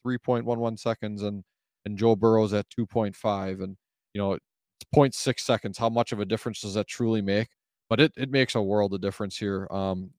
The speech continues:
when you look at some of these matchups and what happens on an N F L field, um, and, and the speed that <laughs> these guys play at. So, um,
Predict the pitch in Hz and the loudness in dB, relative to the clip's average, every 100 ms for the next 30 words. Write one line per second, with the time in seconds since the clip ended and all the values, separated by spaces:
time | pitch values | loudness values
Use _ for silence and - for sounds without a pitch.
0 | - 104 104 101 101 107 110 101 92 101 | -8 -6 -2 -2 -2 -4 -4 -6 -4 0
1 | 101 - 110 104 101 101 101 95 110 95 | 0 0 -2 -6 -2 0 0 -2 -2 -2
2 | 95 92 95 92 101 - 104 101 95 - | -4 -4 -6 -2 -4 -2 -2 -2 -2 -12
3 | _ _ - 95 98 104 101 - - 113 | _ _ -8 -4 -4 -2 -4 -4 -2 0
4 | 107 - 139 - 143 127 - - 113 120 | 0 0 0 2 2 2 0 0 2 4
5 | 120 - 110 95 - _ _ - 101 101 | 2 0 -2 -2 -6 _ _ -4 -2 -2